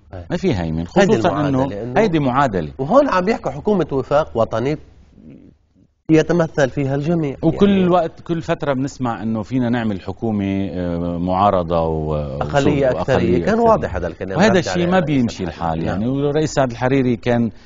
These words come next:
Speaker 2: يعني واقعي وبيعرف شو
Speaker 1: جربناه
Speaker 2: اللي،
Speaker 1: وما نجحت.
Speaker 2: وجربناه وما نجحت.
Speaker 1: نعم.
Speaker 2: لذلك في عقد داخلية.
Speaker 1: تأمل خيرًا، يعني مبدئيًا في حلحلة على
Speaker 2: إن شاء الله
Speaker 1: هذا
Speaker 2: هو
Speaker 1: الإطار.
Speaker 2: ده.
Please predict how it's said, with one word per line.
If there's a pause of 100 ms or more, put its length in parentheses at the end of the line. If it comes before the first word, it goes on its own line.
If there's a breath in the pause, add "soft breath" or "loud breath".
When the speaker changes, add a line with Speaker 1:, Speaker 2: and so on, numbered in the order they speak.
(300 soft breath)
Speaker 2:
يعني
واقعي
وبيعرف
شو
Speaker 1:
جربناه
Speaker 2:
اللي،
Speaker 1:
وما
نجحت.
Speaker 2:
وجربناه
وما
نجحت.
Speaker 1:
نعم. (560 soft breath)
Speaker 2:
لذلك
في
عقد
داخلية.
Speaker 1:
تأمل
خيرًا،
يعني
مبدئيًا
في
حلحلة
على
Speaker 2:
إن
شاء
الله
Speaker 1:
هذا
Speaker 2:
هو
Speaker 1:
الإطار.
Speaker 2:
ده.